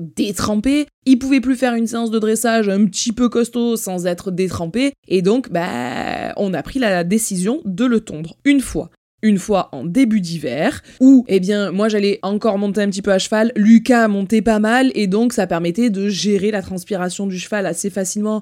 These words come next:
et d'apporter du bien-être au cheval qui clairement a retrouvé une nouvelle jeunesse une fois qu'on lui a enlevé son poil. Dans la carrière,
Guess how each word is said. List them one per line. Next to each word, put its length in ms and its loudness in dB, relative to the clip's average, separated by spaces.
et 220 0
d'apporter 380 -2
du 100 -2
bien-être 420 -2
au 60 -4
cheval 300 -4
qui 160 -16
clairement 680 0
a 80 -2
retrouvé 360 -4
une 80 -4
nouvelle 260 -4
jeunesse 320 -4
une 80 -6
fois 100 -4
qu'on 140 -8
lui 100 -4
a 80 -2
enlevé 200 -2
son 180 -4
poil. 260 0
Dans 140 -2
la 80 -2
carrière, 480 -4